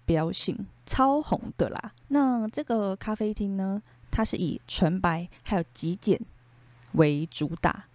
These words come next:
那也是非常受文青啊、网美啊之类的喜欢。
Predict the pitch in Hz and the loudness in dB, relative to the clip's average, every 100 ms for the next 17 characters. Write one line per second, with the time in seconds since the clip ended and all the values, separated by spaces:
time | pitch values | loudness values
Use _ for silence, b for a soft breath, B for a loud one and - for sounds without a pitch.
0 | - 208 180 151 - 185 160 156 - 214 | 0 2 4 2 0 0 2 0 -2 -2
1 | - 160 160 214 175 151 156 185 - 226 | 0 -4 -2 0 2 2 0 -2 -4 -4
2 | 226 220 220 180 160 190 165 - 151 - | -2 -2 -2 -4 -4 -2 -4 -4 -6 -6
3 | 151 165 143 - - - - - - 175 | -2 -2 -2 -6 -8 -10 -8 0 0 0